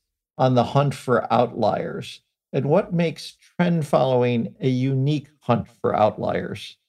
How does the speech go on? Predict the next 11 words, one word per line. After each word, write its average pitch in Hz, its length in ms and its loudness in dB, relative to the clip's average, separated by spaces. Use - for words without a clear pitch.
And 131 100 2
I'll 135 120 0
just 147 260 -4
throw 165 160 6
that 151 120 4
out. 131 140 4
I 165 100 8
don't 185 180 8
know 170 140 8
the 151 180 2
answer. - 380 -4